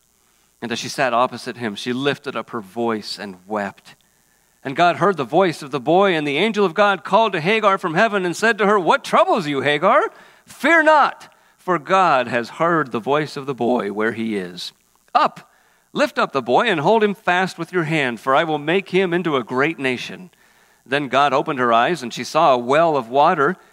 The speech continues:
and she went and filled the skin with water and gave the boy a drink. And God was with the boy, and he grew up.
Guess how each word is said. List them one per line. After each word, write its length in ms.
and 80
she 140
went 200
and 120
filled 280
the 80
skin 400
with 200
water 320
and 140
gave 220
the 60
boy 360
a 80
drink. 440
And 120
God 400
was 240
with 280
the 80
boy, 300
and 100
he 60
grew 280
up. 220